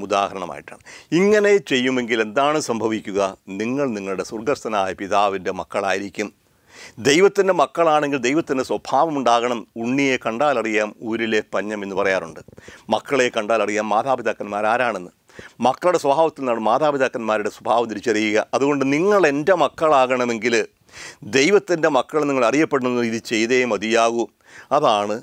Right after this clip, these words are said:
പിന്നീട് പറയുക, നിങ്ങളുടെ സ്വർഗസ്ഥനായ പിതാവ് പരിപൂർണനായിരിക്കുന്ന പോലെ നിങ്ങളും പരിപൂർണരായിരിക്കും എന്നത് സാധ്യമാണോ? നമുക്ക് വേറെ അതിനെക്കുറിച്ച് ചിന്തിക്കാം. പൂർണ്ണത ഇവിടെ സ്നേഹത്തിൻ്റെതാണെന്ന് ഓർക്കുക. എനിക്ക് വേണ്ടി യാതൊന്നും പ്രതീക്ഷിക്കാതെ ഞാൻ ആരെ സ്നേഹിക്കുന്നു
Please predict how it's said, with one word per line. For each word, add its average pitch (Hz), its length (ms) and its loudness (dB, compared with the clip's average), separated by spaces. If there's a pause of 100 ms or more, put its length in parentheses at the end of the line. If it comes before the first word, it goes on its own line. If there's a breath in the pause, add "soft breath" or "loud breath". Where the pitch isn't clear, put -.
(120)
പിന്നീട് 98 260 -6
പറയുക, 92 400 0
നിങ്ങളുടെ 98 240 -8
സ്വർഗസ്ഥനായ 110 580 -2
പിതാവ് 95 320 0
പരിപൂർണനായിരിക്കുന്ന 98 800 -4
പോലെ 90 180 -6 (520 soft breath)
നിങ്ങളും 101 320 -4
പരിപൂർണരായിരിക്കും 95 720 -4
എന്നത് 98 200 -8
സാധ്യമാണോ? 98 480 -6 (120)
നമുക്ക് 113 280 -12
വേറെ 90 160 -6 (100)
അതിനെക്കുറിച്ച് 98 360 -12
ചിന്തിക്കാം. 101 340 -6 (480 loud breath)
പൂർണ്ണത 135 380 2 (160)
ഇവിടെ 107 220 -6
സ്നേഹത്തിൻ്റെതാണെന്ന് 110 720 0
ഓർക്കുക. 107 360 -2 (920 loud breath)
എനിക്ക് 190 320 0
വേണ്ടി 156 240 2 (100)
യാതൊന്നും 139 440 2
പ്രതീക്ഷിക്കാതെ 113 640 0 (260)
ഞാൻ 113 140 4 (140)
ആരെ 147 200 2
സ്നേഹിക്കുന്നു 117 440 -4